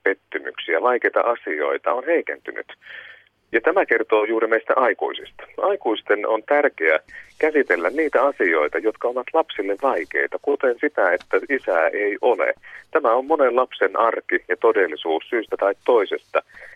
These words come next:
Ja siksi on ehkä kuitenkin meidän otettava ne hetket myös sellaisiksi,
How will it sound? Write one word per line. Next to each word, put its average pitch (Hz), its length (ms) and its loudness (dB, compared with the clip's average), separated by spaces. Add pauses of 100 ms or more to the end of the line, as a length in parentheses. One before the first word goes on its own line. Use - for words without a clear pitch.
Ja - 120 -8
siksi - 280 0
on 147 200 2
ehkä 156 280 0
kuitenkin 123 440 -2
meidän 143 320 2
otettava 101 500 2
ne 120 120 -4
hetket - 360 -2
myös 123 240 -4
sellaisiksi, 101 600 0